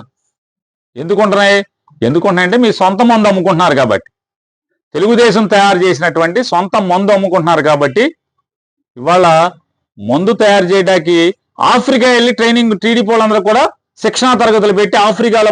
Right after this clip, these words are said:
మద్యం తయారు చేసేటువంటి శిక్షణా తరగతులు పెట్టి ఆఫ్రికా నుంచి ట్రైనింగ్ ఇప్పించి తీసుకొచ్చి ఇవాళ ఇక్కడ మద్యం తయారు చేస్తున్నారు. ఇవాళ పవన్ నాయుడు గారు,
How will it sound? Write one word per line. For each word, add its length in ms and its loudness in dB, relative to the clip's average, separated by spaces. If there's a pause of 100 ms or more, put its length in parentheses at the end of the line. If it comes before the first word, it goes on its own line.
(100)
మద్యం 320 -2
తయారు 260 0
చేసేటువంటి 440 -2
శిక్షణా 240 -2 (100)
తరగతులు 320 0
పెట్టి 160 -2 (380)
ఆఫ్రికా 420 2
నుంచి 260 -2
ట్రైనింగ్ 340 0
ఇప్పించి 300 -8
తీసుకొచ్చి 380 -2
ఇవాళ 180 2 (1040)
ఇక్కడ 240 -2
మద్యం 340 0
తయారు 260 2
చేస్తున్నారు. 420 -4 (640)
ఇవాళ 200 2 (3250)
పవన్ 320 0
నాయుడు 260 0
గారు, 140 -4